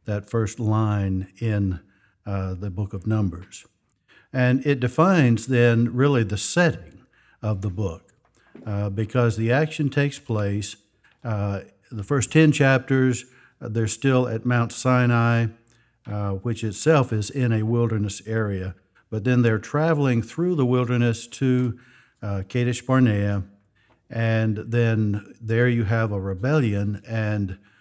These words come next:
the punishment for rebelling against God at that point is, of course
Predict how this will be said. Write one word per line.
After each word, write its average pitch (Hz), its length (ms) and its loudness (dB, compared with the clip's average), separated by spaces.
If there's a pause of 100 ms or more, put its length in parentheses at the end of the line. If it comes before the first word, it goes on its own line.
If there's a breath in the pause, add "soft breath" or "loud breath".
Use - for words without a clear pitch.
(200 soft breath)
the 95 140 -6
punishment 127 680 0
for 113 600 -2 (340 soft breath)
rebelling 123 560 2
against 120 460 -2
God 110 280 -2
at 98 140 -6
that 101 240 -6
point 135 460 -2
is, 120 400 0
of 120 160 -10
course 107 400 -2